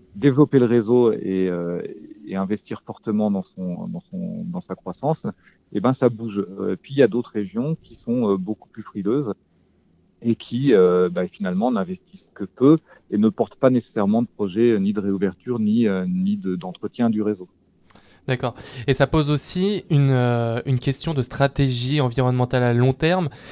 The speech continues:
Speaker 2: Donc c'est pareil, la répartition entre les opérateurs, l'État et les régions, je suppose qu'elle doit être un petit peu compliquée.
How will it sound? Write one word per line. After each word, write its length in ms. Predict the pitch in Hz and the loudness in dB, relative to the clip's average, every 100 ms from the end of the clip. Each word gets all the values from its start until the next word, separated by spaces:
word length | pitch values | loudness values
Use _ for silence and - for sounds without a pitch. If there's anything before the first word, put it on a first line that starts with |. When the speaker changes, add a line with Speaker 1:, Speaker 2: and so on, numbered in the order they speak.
| - - | -18 -6
Speaker 2:
Donc 120 | 127 | -6
c'est 80 | - | 2
pareil, 200 | 151 151 | 4 6
la 100 | 120 | 4
répartition 540 | 120 131 - 131 - | 4 2 -2 -6 -2
entre 180 | 139 - | 0 2
les 140 | 123 | 4
opérateurs, 520 | 127 127 127 127 147 127 | 4 4 2 2 0 0
l'État 240 | 123 131 | 0 0
et 60 | 123 | 0
les 80 | |
régions, 320 | 120 123 120 139 - | 2 2 2 -2 -2
je 140 | - | -6
suppose 460 | 110 - 123 147 143 | -4 -4 0 0 0
qu'elle 100 | 123 | -2
doit 140 | 123 | -4
être 80 | 120 | -4
un 80 | 120 | -6
petit 100 | 131 | -2
peu 140 | 131 | -2
compliquée. 480 | 127 123 131 185 | -2 -4 -2 -2